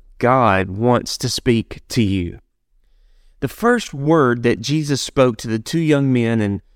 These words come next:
Matthew four nineteen was the word follow. It's so interesting to me because if I was gonna choose ten words to try to use to convince someone to drop everything that they were doing and to do what I ask,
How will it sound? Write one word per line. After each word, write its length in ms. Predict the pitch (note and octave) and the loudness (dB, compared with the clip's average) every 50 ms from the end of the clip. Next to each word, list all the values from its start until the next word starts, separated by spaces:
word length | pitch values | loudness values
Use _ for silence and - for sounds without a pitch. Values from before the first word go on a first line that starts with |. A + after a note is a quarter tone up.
| _ _ | _ _
Matthew 340 | - B2+ B2+ C#3 - C#3 B2+ | -4 -2 0 0 -2 -4 -8
four 260 | - - C3+ C3 C3 | -6 -2 0 0 2
nineteen 640 | B2 A#2 A#2 A2 - - - A#2+ A2+ G#2+ G#2 G2+ G#2 - _ _ _ _ _ | 2 0 -2 -4 -6 -8 -8 -6 -4 -4 -4 -4 -6 -8 _ _ _ _ _
was 160 | - B2+ B2 | -6 -4 -2
the 100 | C3+ C3+ | -2 -2
word 260 | C3+ D3 D3+ D#3 C#3 | 0 2 0 0 0
follow. 540 | - - D3+ D3+ D3 C3+ G#2+ G2+ - - - _ _ _ _ _ _ _ _ _ _ _ _ _ - | 0 2 4 4 4 2 0 -4 -8 -12 -14 _ _ _ _ _ _ _ _ _ _ _ _ _ -12
It's 180 | - - - | -10 -8 -6
so 320 | - - - F3+ F3+ F#3 - | -6 -2 0 0 2 2 2
interesting 600 | D#3 E3+ F3 D#3+ D#3+ C#3 - - C3 A#2+ A#2 A2 | 0 0 0 0 -2 -4 -4 -2 -2 -2 -2 -2
to 100 | - A2+ | -2 -2
me 340 | A2 G#2+ G2+ G2+ G#2+ A#2 - _ _ _ _ _ _ | -2 0 0 0 -2 -4 -6 _ _ _ _ _ _
because 340 | C#3 - F3+ D#3+ C#3+ B2 - _ _ _ - | -2 2 2 2 2 0 -4 _ _ _ -12
if 120 | C3+ C3+ | -2 2
I 140 | D#3+ F3 A#3+ | 2 2 4
was 160 | C4 A3 E3+ | 2 0 0
gonna 340 | D3 D3+ C#3 C3 B2 A2+ G#2+ - _ _ _ _ _ | 0 0 2 2 2 0 -2 -6 _ _ _ _ _
choose 460 | - - - F#3 F#3 F#3 F#3 D#3 - | -10 -6 -4 -2 0 0 -2 -2 -4
ten 500 | - - - - F#3+ F#3 F3 D#3 C#3+ C3 | -8 -8 -6 -4 -2 -2 -2 -2 -2 -2
words 640 | C3 D#3+ E3+ E3 D3 C3+ C3 C3 C3 B2+ - - - _ _ _ _ _ | 0 2 2 4 4 4 2 2 -2 -4 -10 -16 -20 _ _ _ _ _
to 120 | - C#3+ B2+ | -2 -2 -2
try 580 | A#2+ - - E3+ D3+ D3+ D3+ D3+ D3+ D3 D3 C#3+ - | -2 0 2 2 2 4 2 0 0 -2 -2 -4 -6
to 120 | - C#3 | -8 -6
use 420 | B2+ B2 C#3 D3+ D3+ C#3+ C#3+ C3+ - | -2 0 0 2 2 2 0 -2 -4
to 100 | - C3+ | -8 -8
convince 560 | - - C#3 B2 A#2+ A#2 D3 E3 D#3 - - | -4 -2 -2 -2 0 0 0 0 0 -2 -4
someone 440 | - D#3+ D3+ C3+ C#3 C#3 C#3 C#3+ C#3+ | -2 0 0 2 2 2 0 0 0
to 80 | B2 | -2
drop 300 | A2 A2 A#2+ C3+ D#3 - | -2 0 2 2 2 2
everything 440 | - D#3 D3 D3 C#3+ C3 D3 C#3 C3+ | 2 0 2 2 0 0 0 0 0
that 120 | B2+ B2+ A#2 | 0 0 0
they 120 | C#3 C3 | 0 2
were 120 | B2 B2 | 2 0
doing 460 | B2 A#2+ B2+ C3 C3 C3 B2+ B2 B2 B2 - _ | 0 2 2 2 2 2 0 0 -2 -6 -8 _
and 140 | - A2 A2+ | -6 -6 -4
to 80 | - A2+ | -4 -4
do 220 | A2+ C3+ D3 D3+ | 0 2 2 4
what 120 | D3 C3 A#2+ | 4 2 2
I 180 | A2 G#2+ - - | 2 0 -2 -2
ask, 520 | - C#3+ D3+ C3 A2+ A2 - - - - | -2 0 0 0 0 0 -4 -10 -14 -16